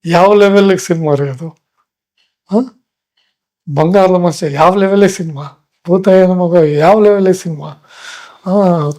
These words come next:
ತಂಗಿಗೆ ತ-, ತವರಿಗೆ ಬಾ ತಂಗಿ ಕೊಟ್ಟಂತ ಪ-, ನಮ್ಮ ಅದು ಸಾಯಿ ಪ್ರಕಾಶ್ ಯಾವ ಲೆವೆಲ್ ಸಿನಿಮಾ, ಕೆ ವಿ ರಾಜ್, ಇಂದ್ರಜಿತ್ತು, ಆಮೇಲೆ ಅವನು ಯುದ್ಧಕಾಂಡ, ಯಾವ ಲೆವೆಲ್ ಸಿನಿಮಾ, ಅವ ರವಿಚಂದ್ರನ್,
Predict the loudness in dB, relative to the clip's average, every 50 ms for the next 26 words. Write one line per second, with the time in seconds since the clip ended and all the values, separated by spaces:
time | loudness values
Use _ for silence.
0 | 0 0 0 2 4 2 2 4 4 4 4 2 0 -4 _ -2 0 0 0 0
1 | 2 4 4 4 4 2 2 2 2 2 2 0 -4 -2 -2 -4 -6 -4 -6 -6
2 | -2 -2 -2 -2 -2 -6 -6 -6 -8 -10 -6 -6 -4 -2 -2 -4 -4 -6 -8 -10
3 | -10 -8 -6 -6 -4 -4 -6 -4 -4 -4 -6 -6 -8 -20 -20 -20 -20 _ _ -2
4 | 0 0 0 2 2 0 0 2 0 -2 -2 -2 -2 0 2 2 4 4 4 4
5 | 4 4 2 0 0 -2 -8 -10 -10 -10 -14 -16 _ _ _ _ _ _ _ _
6 | _ _ -2 0 2 2 4 2 4 2 2 2 2 0 -2 -4 0 0 0 0
7 | 2 2 0 0 0 -4 -6 -6 -6 -10 _ _ _ _ _ -14 -10 -6 -4 -2
8 | 0 0 0 0 -2 -4 -6 -6 -4 -4 -2 2 2 0 0 -2 -6 -8 -8 -10
9 | -16 -20 _ _ _ _ _ _ _ _ _ _ _ _ _ _ _ _ -12 -10
10 | -4 0 2 2 2 2 2 4 4 4 2 0 -2 -4 -6 -6 -6 -10 -12 -16
11 | -20 _ _ _ _ _ _ _ _ _ -6 -4 -4 -4 -2 -4 -4 -4 -4 -2
12 | 0 0 2 2 0 0 0 -2 -2 0 -2 -2 -2 -4 -8 -10 -14 _